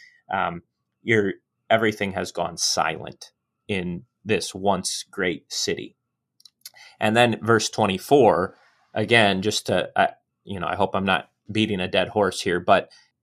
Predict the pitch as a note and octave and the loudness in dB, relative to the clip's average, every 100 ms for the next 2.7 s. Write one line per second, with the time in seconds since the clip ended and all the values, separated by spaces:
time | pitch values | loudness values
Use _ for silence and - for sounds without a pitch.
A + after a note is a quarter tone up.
0 | _ _ _ _ - G3 A2+ B2 B2 G#2+ | _ _ _ _ -2 2 4 2 2 2
1 | G2+ F#2+ G2 G2+ G2+ F#2+ F#2 F2+ - G2+ | 2 4 6 6 4 -2 -4 -8 -8 -6
2 | G#2+ D#3 D3 F2+ E2 F2+ F#2+ | -2 -2 -2 -4 -4 -6 -10